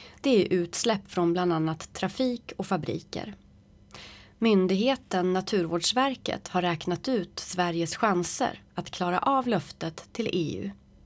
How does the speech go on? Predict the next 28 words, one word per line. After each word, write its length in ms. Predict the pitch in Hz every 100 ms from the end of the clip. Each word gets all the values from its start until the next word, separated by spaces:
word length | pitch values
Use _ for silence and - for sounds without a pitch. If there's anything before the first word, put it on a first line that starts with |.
| - - - - - -
Myndighetens 880 | 214 170 165 165 202 - 190 175 -
experter 640 | 175 - 240 - - 180
säger 540 | 165 180 170 170 170 -
att 140 | 190
det 80 | 202
kan 200 | 196 220
gå 100 | 226
på 120 | 214
två 340 | 233 - 285 -
sätt. 480 | - 196 202 - - - - - - - -
Antingen 520 | 196 196 185 277 294
klarar 360 | 277 240 196 240
Sverige 400 | - 202 190 196
det 260 | 170 170 180 - -
eller 200 | 269 233
inte. 460 | 160 156 - - - - - - - - - - -
Det 100 | 202
beror 280 | 254 262
på 180 | 254 190
vilken 340 | 175 165 180 175
poti-, 360 | 202 - 262 -
politik 640 | - 196 202 311 208 -
Sverige 380 | - 170 165 170
har 420 | 180 - - - -
för 100 | -
att 120 | 220 247
minska 400 | 180 156 - 156
utsläppen. 640 | - - - - -